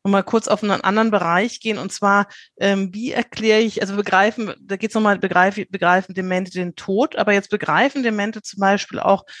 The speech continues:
ähm, dass ihr Ehemann oder vielleicht ihr Kind verstorben ist. Also wenn das, ne, kann man sich ja durchaus vorstellen, passiert sicher nicht so selten.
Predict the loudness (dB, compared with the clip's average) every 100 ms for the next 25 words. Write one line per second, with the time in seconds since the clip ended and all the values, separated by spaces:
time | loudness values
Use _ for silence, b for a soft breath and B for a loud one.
0 | B B -2 2 4 2 -2 -4 -6 -10
1 | _ _ _ -2 -2 2 0 4 4 4
2 | 2 2 0 0 -2 -4 -2 -2 0 -4
3 | -8 -4 -4 2 4 4 0 -10 -8 -8
4 | -8 -2 0 2 2 0 -4 _ _ -10
5 | -4 -2 0 2 2 2 0 0 -2 -2
6 | -2 0 -2 -2 -2 -4 -2 -2 -2 -6
7 | -2 2 2 2 -2